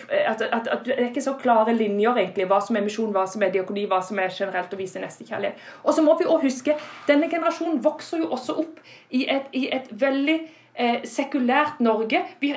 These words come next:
det har jo vært stakkar hvis du, ja, nå må vi begynne å misjonere igjen i Norge, på en måte. Parallelt med at det også har skjedd en innvandring.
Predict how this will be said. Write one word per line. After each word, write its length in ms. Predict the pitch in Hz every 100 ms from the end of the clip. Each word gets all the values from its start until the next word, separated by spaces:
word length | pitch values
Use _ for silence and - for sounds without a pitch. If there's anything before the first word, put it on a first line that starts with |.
| -
det 140 | 226 254
har 140 | 240
jo 60 | 381
vært 160 | 480 -
stakkar 320 | 269 - 285
hvis 80 | 247
du, 80 |
ja, 240 | 220 226 269
nå 140 | 277
må 60 | 277
vi 60 | 277
begynne 160 | 240 240
å 80 |
misjonere 480 | 247 277 240 262 285 220
igjen 160 | 196 214
i 80 |
Norge, 320 | 208 202 202 254
på 60 | 269
en 40 | 220
måte. 240 | 190 190 - - - - -
Parallelt 580 | 277 302 294 339 349 -
med 140 | 240
at 140 | 240 -
det 40 |
også 200 | 214 254
har 60 | 240
skjedd 140 | 220 214
en 120 | 233
innvandring. 460 | 196 196 190 226 427